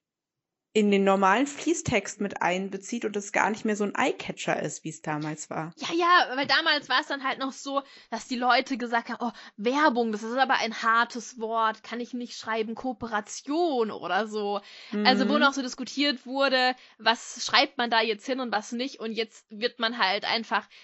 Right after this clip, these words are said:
Speaker 2: ist Werbung wie so ein Grundrauschen einfach.
Speaker 1: Aber es gibt ja eine, äh,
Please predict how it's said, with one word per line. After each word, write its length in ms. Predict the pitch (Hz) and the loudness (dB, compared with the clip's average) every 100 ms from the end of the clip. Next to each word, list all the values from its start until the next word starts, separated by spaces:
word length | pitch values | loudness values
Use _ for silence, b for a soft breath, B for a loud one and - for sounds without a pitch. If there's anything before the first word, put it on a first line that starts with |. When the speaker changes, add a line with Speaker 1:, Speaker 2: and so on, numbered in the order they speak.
| B | B
Speaker 2:
ist 200 | 233 - - | -14 -14 -12
Werbung 580 | 208 240 262 262 247 | 0 6 6 4 -2
wie 100 | 240 | -6
so 100 | 240 240 | -6 -6
ein 80 | |
Grundrauschen 840 | 214 220 294 381 - 170 160 - - | -4 -4 -4 -4 -2 -2 -2 -8 -8
einfach. 480 | 104 202 - - _ _ _ _ b b - | -10 -10 -12 -12 _ _ _ _ b b 2
Speaker 1:
Aber 260 | 196 247 285 | 6 6 4
es 160 | 277 | 2
gibt 220 | 285 277 | -4 -2
ja 240 | 262 254 247 | 0 2 2
eine, 680 | - 208 220 214 208 202 - - _ _ _ - | 0 0 0 0 0 -2 -6 -14 _ _ _ -2
äh, 180 | 190 | 0